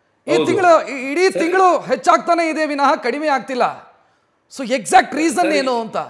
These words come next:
Speaker 2: ರೀಸನ್ನು ಸರಿ, ಈಗ ಒಂದೊಂದ್ ಕಡೆ ಬೆಳೆ ಬಂದಾಗ ಮಳೆ ಜಾಸ್ತಿ ಆಗ್ಬಿಟ್ಟು ಬೆಳೆ ಹೋಗ್ಬಿಡ್ತದೆ.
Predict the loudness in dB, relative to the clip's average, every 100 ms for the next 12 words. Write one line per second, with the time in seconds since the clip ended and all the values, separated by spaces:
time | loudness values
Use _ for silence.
0 | -12 _ _ _ _ _ -4 0 4 4
1 | 4 2 2 0 0 0 -2 -4 -10 -12
2 | -8 -8 -8 -8 -8 -8 -10 -8 -4 -2
3 | -2 -2 -4 -4 -4 -2 -4 -6 -6 -6
4 | -4 -6 -4 -4 -4 -4 -4 -4 -6 -6
5 | -8 -10 -10 -8 -6 -6 -6 -8 -8 -14
6 | -16 -18 _